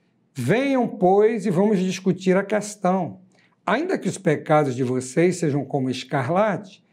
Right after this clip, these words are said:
eles se tornarão brancos como a neve. Ainda que sejam vermelhos como o carmesim, eles se tornarão como a lã.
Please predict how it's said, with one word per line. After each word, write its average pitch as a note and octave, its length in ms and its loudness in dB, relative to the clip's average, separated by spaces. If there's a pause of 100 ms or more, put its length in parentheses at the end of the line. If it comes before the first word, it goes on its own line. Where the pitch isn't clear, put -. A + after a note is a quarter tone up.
(200)
eles F3 260 2
se A3 100 -2
tornarão G#3 480 2
brancos G#3 440 0
como A3+ 220 0
a A#3 80 2
neve. G3 540 -2 (460)
Ainda D4+ 380 0
que A#3 120 2
sejam G#3 340 2
vermelhos F#3 640 2
como E3 240 0
o - 60 -6
carmesim, D#3+ 840 -2 (360)
eles F#3+ 240 2
se G#3+ 120 -2
tornarão G3 600 2
como F3+ 240 0
a G#3 80 2
lã. C3+ 260 -2